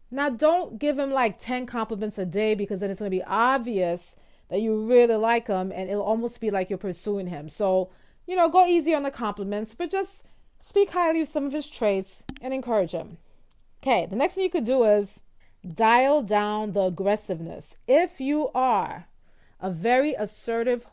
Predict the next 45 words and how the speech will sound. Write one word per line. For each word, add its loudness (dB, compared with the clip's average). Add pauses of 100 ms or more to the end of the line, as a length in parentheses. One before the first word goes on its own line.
woman, -2
especially -4
if -6
you're, 2
like, 0
a -4
choleric -2 (380)
or -8
even 0
a -4
sanguine, -2 (180)
if -12
you're 6
someone 0
who's -2
very -2 (100)
extroverted, -4 (580)
you 2
wanna 2
dial 0
it -4
down -4
a -6
bit, -10
because -4
you 0
want -4
the -6
feminine -4
side -4
to -10
show. -12
And 0
the 2
feminine -2
side -2
is -8
not -4
the -4
one -4
that -2
goes -2
and -6
take -8
charge. -6